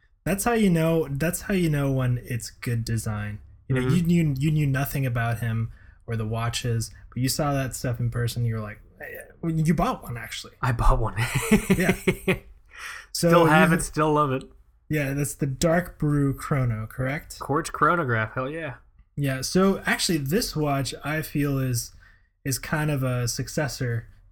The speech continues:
Speaker 1: to, to your chronograph. So this is also, uh, an affordable quartz chronograph that Brew came out with. It's priced at three hundred fifty bucks.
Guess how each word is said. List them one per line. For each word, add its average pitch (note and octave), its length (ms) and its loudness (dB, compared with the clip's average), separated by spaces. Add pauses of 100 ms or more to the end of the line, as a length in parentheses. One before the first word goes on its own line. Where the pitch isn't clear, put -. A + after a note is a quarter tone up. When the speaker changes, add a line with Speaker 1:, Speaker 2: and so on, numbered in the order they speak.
Speaker 1:
to, B2 360 -4
to C3 120 -6
your C#3 180 0
chronograph. A#2 580 -4
So - 120 -8
this C3 240 -2
is C3 120 -4
also, C#3 800 -4 (560)
uh, A#2+ 400 -2 (140)
an B2 100 -6
affordable D3 800 -2
quartz D3+ 400 -4
chronograph B2+ 680 -4
that B2 160 -4
Brew B2+ 200 0
came B2+ 300 -2
out A#2+ 200 -4
with. B2+ 360 -4 (140)
It's B2+ 380 -6
priced C3+ 420 -4
at B2 100 -2
three D3 340 -2
hundred D#3 260 0
fifty C#3 320 -6
bucks. A#2 460 -6